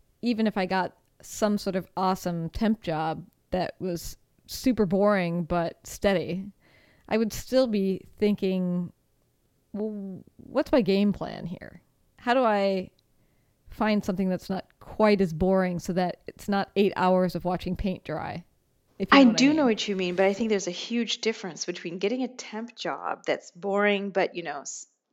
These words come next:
Speaker 2: money that you can count on, but yet you know it's a temp job. So, like, in the back of your head, you're like,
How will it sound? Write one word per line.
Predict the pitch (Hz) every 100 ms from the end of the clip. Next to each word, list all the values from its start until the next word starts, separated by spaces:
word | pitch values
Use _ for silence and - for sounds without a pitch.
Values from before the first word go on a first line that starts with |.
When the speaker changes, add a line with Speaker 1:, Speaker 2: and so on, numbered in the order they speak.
| -
Speaker 2:
money | 175 208 208
that | 185 180
you | 175
can | 165 170
count | - 160 180 -
on, | - 120 208 233 - - - - - _ _ _ _ -
but | - -
yet | 208 233
you | 196 214
know | 254 285
it's | 269
a |
temp | - - 269 285
job. | - 85 - -
So, | -
like, | 214 214
in | -
the | 214
back | 214 254
of | 269
your | 196
head, | 185 196
you're | 185
like, | 165